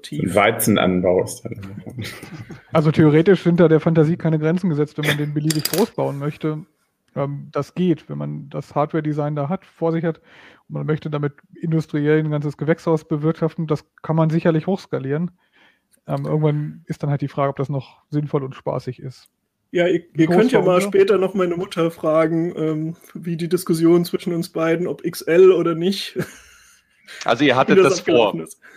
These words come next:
Speaker 4: Dann, dann fragen wir da den Mama
Speaker 1: Nö,
Speaker 4: später
Speaker 1: ich
Speaker 4: noch,
Speaker 1: hab,
Speaker 4: ne?
Speaker 1: ich hab drüber nachgedacht, weil der
Speaker 4: Hm.
Speaker 1: X L, der ist natürlich dann, also du, du hast schon mehr Kosten zum Beispiel für die Aluprofile, aber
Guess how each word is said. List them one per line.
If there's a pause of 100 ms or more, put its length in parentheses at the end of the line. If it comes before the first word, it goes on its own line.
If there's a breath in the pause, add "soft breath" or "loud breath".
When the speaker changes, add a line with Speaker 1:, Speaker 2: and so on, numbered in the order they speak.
Speaker 4:
Dann,
dann
fragen
wir
da
den
Mama
Speaker 1:
Nö,
Speaker 4:
später
Speaker 1:
ich
Speaker 4:
noch,
Speaker 1:
hab,
Speaker 4:
ne?
Speaker 1:
ich
hab
drüber
nachgedacht,
weil
der
Speaker 4:
Hm.
Speaker 1:
X
L,
der
ist
natürlich
dann,
also
du, (240)
du
hast
schon
mehr
Kosten
zum
Beispiel
für
die
Aluprofile,
aber